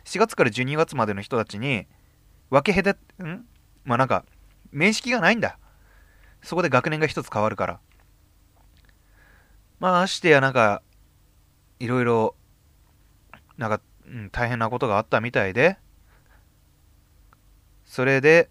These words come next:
えー、まあ、うん、変えたと。そういうことか。うん、さすがにこれは知らんかった。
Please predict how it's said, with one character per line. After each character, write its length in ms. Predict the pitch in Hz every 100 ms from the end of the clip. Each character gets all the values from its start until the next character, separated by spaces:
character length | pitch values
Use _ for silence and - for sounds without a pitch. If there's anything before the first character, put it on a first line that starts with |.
| -
え 480 | 120 113 110 104 98
ー、 20 |
ま 440 | 110 107 98 95 -
あ、 40 | 139
う 40 |
ん、 220 | 107 90 - _ _ _ _ _ _ -
変 160 | - 104
え 40 |
た 160 | 101 135
と。 140 | - - -
そ 180 | -
う 20 | 139
い 60 |
う 40 | 135
こ 80 |
と 100 | 143
か。 200 | 123 90 - _ _ _ _ _ _
う 60 | 113
ん、 80 | 101
さ 140 | 147
す 20 |
が 60 | 175
に 80 | 156
こ 100 | 147
れ 60 |
は 60 | 139
知 60 |
ら 80 | 139
ん 40 | 107
か 60 |
っ 20 |
た。 80 | -